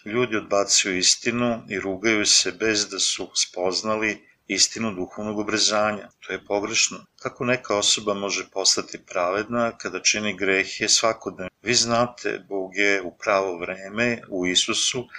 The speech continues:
nazvao pravednima, iako su oni i dalje bili grešni. To je doktrina opravdanja. Vi se ne zovete pravednima jer zaista nemate greha u svom srcu.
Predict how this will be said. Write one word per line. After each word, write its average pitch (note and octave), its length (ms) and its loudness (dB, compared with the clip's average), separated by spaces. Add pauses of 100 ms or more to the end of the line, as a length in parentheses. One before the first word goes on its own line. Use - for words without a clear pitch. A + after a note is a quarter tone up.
nazvao F#2 640 4
pravednima, G2+ 760 2 (300)
iako G2+ 360 0
su - 260 2
oni G2+ 300 0
i F2+ 100 -4
dalje F#2 420 2
bili F2+ 320 -4
grešni. G#2+ 520 6 (180)
To G#2 200 0
je B2+ 360 2
doktrina G2+ 580 0
opravdanja. A2 760 4 (640)
Vi A2+ 200 2
se - 240 6
ne G2 120 0
zovete G2+ 640 4
pravednima A2+ 920 0
jer G2 180 2
zaista G#2 520 6
nemate G2+ 420 0
greha G#2 380 2
u G2+ 40 -2
svom A2+ 240 2
srcu. - 560 2